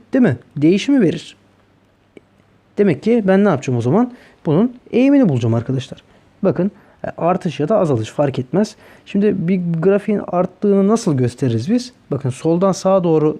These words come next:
gidiyorsa bu şekilde ne oluyor? Artış olmuş oluyor. Soldan sağa doğru bakıyoruz.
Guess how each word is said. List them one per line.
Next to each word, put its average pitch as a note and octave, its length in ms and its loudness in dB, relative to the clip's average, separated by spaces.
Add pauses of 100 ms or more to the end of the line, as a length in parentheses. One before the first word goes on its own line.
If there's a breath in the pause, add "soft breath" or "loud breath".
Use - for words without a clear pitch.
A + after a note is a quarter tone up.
(120)
gidiyorsa F#3+ 520 0
bu F#3+ 60 0
şekilde D#3 460 0 (1300 loud breath)
ne A#3 80 2
oluyor? E3+ 340 2
Artış G3 360 0
olmuş B2+ 280 -8
oluyor. - 200 -12 (240 soft breath)
Soldan D3 400 0
sağa D#3 300 0
doğru C3 200 -2
bakıyoruz. B2+ 340 -8